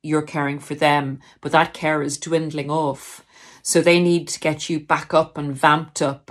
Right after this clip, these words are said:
and worried again that they bring in basically your fear of abandonment by giving you a mini discard, which could mean them going away and staying away for the night after an argument,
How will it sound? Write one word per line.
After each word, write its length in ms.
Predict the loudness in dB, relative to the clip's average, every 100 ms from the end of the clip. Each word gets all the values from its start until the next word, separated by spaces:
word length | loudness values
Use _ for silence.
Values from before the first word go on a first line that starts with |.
| -2
and 520 | -2 -2 -8 -8 -8 -12 _
worried 500 | 2 4 4 2 -2
again 500 | -4 -2 0 -2 -2
that 340 | -2 0 -2 -4 _ _ _ _ _ _ _ _
they 120 | 0
bring 240 | 4 4 4
in 160 | 4
basically 460 | 4 2 0 -4 -2
your 160 | -2 -4
fear 400 | -2 0 2 0
of 180 | -6
abandonment 920 | -4 2 4 2 -2 -4 -4 -6 -10 -12 _ -2
by 140 | 2
giving 320 | 4 2 2
you 180 | 0 0
a 40 |
mini 380 | 0 0 2 2
discard, 800 | 0 -4 -4 -2 0 0 -2 -6 -12 -20 _
which 320 | -4 -2 -4
could 260 | 0 0 2
mean 520 | -2 -2 -4 -6 -10 -16 _
them 220 | 0 0
going 180 | 0 -2
away 260 | 0 0 0
and 140 | -4
staying 380 | -4 -2 -2 -2
away 240 | -2 -2
for 160 | -4 -8
the 100 | -6
night 360 | -4 -2 -4 -6
after 360 | -8 -10 -10
an 60 | -4
argument, 680 | -2 0 2 2 0 -6